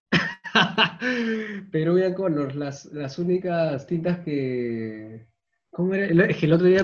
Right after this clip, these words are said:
el otro día pensé un eslogan para esto, este, la, las, las, la, las únicas tintas. Déjame pensar en la frase, déjame pensar en el eslogan y al final hacemos una, una buena, una buena presentación de eso.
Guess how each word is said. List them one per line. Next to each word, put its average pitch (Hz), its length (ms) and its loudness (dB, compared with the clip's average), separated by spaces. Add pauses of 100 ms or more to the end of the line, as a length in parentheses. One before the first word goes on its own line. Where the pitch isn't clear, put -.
(140)
el 147 120 2
otro 165 120 4
día 185 140 6
pensé 170 260 2
un 160 80 6
eslogan 160 340 2
para 143 240 -2
esto, 127 360 -8
este, - 760 -10
la, - 300 -14
las, 135 380 -6
las, 135 360 -8
la, 135 240 -8
las 139 240 -6
únicas 175 320 -2
tintas. 175 640 -2 (1000)
Déjame 220 260 8
pensar 202 300 8
en 220 80 8
la 190 100 8
frase, 180 440 6
déjame 208 260 6
pensar 175 200 4
en 190 60 6
el 165 60 10
eslogan 170 260 6
y 175 40 6
al 151 60 4
final 147 220 4
hacemos 156 380 2
una, 156 300 0
una 143 220 -2
buena, 143 800 -6 (680)
una 143 160 -4
buena 147 260 2
presentación 127 520 -4
de 120 80 -6
eso. 117 280 -12